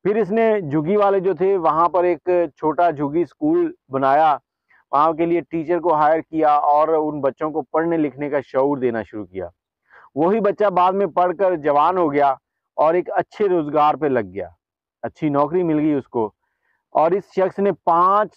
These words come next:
سال وہ گاڑی رکھی، لیکن اس نے اس گاڑی کا ڈینٹ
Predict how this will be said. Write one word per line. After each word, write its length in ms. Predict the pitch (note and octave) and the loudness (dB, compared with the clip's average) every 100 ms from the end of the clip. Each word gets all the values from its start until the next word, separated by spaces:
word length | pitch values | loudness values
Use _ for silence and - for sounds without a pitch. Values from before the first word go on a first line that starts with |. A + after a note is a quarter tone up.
| - | -2
سال 300 | E3+ F3+ G3+ | 2 2 2
وہ 180 | G3 E3 | 0 2
گاڑی 260 | D3+ E3 | 2 0
رکھی، 360 | D#3 - D#3+ E3 _ _ _ - | -2 -2 -6 -6 _ _ _ -6
لیکن 320 | D3 D#3+ F3+ | -4 -2 -2
اس 160 | D#3 | -2
نے 220 | F3 F#3 F#3+ | -2 0 -2
اس 180 | D#3 C3+ | -6 -2
گاڑی 240 | D3 D#3 F3 | 0 0 0
کا 120 | F3+ | -2
ڈینٹ 420 | C#3+ A#2 D#3 F#3+ | -4 -2 0 -2